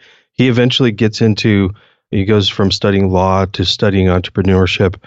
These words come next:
to, um, meeting, uh, Jessica. I'm gonna get her last name wrong.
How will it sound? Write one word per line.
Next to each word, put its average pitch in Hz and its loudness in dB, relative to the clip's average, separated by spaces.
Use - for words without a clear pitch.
to, 95 2
um, 90 0
meeting, 104 2
uh, 90 0
Jessica. 95 0
I'm 98 2
gonna 95 2
get 98 0
her 95 2
last 92 0
name 92 0
wrong. 87 0